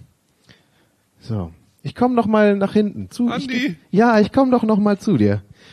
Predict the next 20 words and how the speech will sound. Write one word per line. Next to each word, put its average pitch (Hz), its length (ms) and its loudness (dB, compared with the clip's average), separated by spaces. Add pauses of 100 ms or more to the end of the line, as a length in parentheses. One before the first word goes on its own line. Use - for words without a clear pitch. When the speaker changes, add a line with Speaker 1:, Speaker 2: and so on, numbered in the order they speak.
(340)
Speaker 1:
Da, 147 140 -6
ich 185 240 -2
hol 220 200 4
dich. 98 280 -2 (440)
Ich - 120 -8
hol 247 100 2
gleich 214 240 -2
Uke 202 200 2
und 123 100 0
dann 156 220 0 (320)
krieg-, 185 180 0
müsst 165 180 0
Speaker 2:
Ich - 60 -6
Speaker 1:
ihr 214 60 2
Speaker 2:
hab 190 80 2
Speaker 1:
so 175 60 2
Speaker 2:
mich 175 80 -2
Speaker 1:
Applaus 170 260 0
Speaker 2:
irgendwie 208 160 0
Speaker 1:
machen, 180 80 4